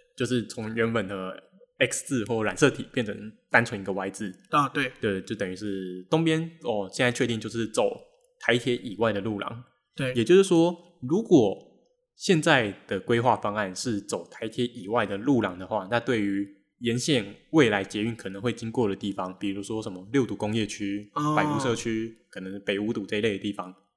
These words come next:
Speaker 2: 会相对好一点。诶，可是百福社区不是已经有台铁了吗？
Speaker 1: 但是它不在社区里面。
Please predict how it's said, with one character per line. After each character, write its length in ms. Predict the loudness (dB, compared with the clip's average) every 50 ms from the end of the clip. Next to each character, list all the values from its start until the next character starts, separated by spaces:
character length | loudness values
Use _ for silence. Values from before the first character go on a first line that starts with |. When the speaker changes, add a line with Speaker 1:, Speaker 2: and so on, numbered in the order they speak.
| _ _
Speaker 2:
会 340 | _ _ -4 0 2 2 2
相 320 | 2 2 2 2 2 0 -2
对 200 | -2 -2 -2 -2
好 300 | -2 -4 -6 -8 -8 -8
一 60 | -12
点。 140 | -14 -14 -4
诶， 100 | -2 -2
可 160 | 2 2 4 4
是 80 | 4
百 180 | 2 2 -2 -2
福 140 | -2 -4 0
社 180 | 2 2 4
区 100 | 4 2
不 120 | 0 0 -2
是 100 | -2 -2
已 80 | -2
经 140 | -2 0 -2
有 60 | -2
台 180 | -2 -4 -6 -6
铁 180 | -4 -6 -6
了 80 | -6 -6
吗？ 200 | -10 -10 -12 -12 _ _ _ _
Speaker 1:
但 100 | 0 2
是 140 | 2 0
它 180 | -2 0 -2 -2
不 220 | -2 0 -6 -2
在 120 | 0 0 0
社 160 | 2 0 -2
区 160 | -2 -2 -8
里 220 | -8 -8 -10 -12 -10
面。 180 | -8 -8 -8